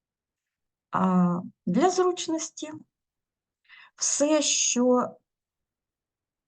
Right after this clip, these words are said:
ми з вами не помітили зеленим, вік-, е, викреслюємо ці стовпці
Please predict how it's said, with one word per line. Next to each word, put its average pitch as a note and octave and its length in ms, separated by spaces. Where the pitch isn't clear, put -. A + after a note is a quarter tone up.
ми G#3+ 380
з G3 100
вами G3 560
не G3+ 420
помітили F#3+ 640
зеленим, D3+ 760
вік-, F3+ 500
е, E3 160
викреслюємо F3+ 960
ці D4 280
стовпці E4 680